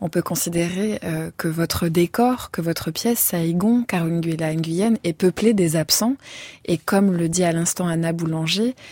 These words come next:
l'absent devient une f-, sorte de, d'espace de projection pour nous.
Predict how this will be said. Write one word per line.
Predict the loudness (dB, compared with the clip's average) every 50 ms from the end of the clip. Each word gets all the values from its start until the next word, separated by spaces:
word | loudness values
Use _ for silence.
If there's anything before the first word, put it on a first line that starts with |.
| -20 -20 -20 _ _ _ _ -20 -20 _ _ _ _ -2
l'absent | 2 2 2 4 4 4 4 4
devient | 4 2 2 0 0 0
une | 0
f-, | 0 -2 -6 -8 -10 _ _ -8 -4
sorte | -2 0 0 -2 -2 -4
de, | -2 0 0 0 -2 -4 -8 -14 _ _ _ -2
d'espace | 0 0 0 2 2 2 2
de | 0 -2
projection | -2 -2 -4 -2 -2 -2 -2 -2 -2
pour | -2 -2 0 0
nous. | 2 2 2 0